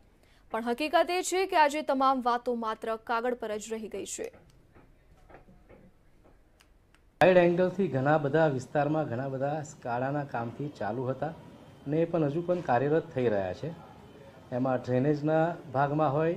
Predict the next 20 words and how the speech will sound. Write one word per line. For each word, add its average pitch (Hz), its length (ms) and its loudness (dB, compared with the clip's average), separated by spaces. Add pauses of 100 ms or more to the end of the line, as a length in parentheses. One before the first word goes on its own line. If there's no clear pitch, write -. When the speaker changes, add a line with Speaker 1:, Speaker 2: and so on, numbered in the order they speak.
(100)
Speaker 2:
ઇલેક્ટ્રિકના 135 580 -4
ભાગમાં 135 400 0
હોય 180 180 -2
કે 196 180 -4 (140)
પાણીના 147 420 2
ભાગમાં 101 380 -4
હોય, 151 160 -6 (520)
આ 131 200 -4
તમામ 202 420 0 (160)
વિષયને 156 460 2
આવરીને 131 480 6 (440)
સ્કાળા 135 480 0
સિસ્ટમ 175 500 -2
અમલીકરણ 156 680 0
થાય, 170 240 2 (560)
જેથી 127 320 0
કરીને 208 320 2 (320)
એ 156 160 -2
મોનિટરિંગ 147 560 2 (380)
સિસ્ટમ 135 500 2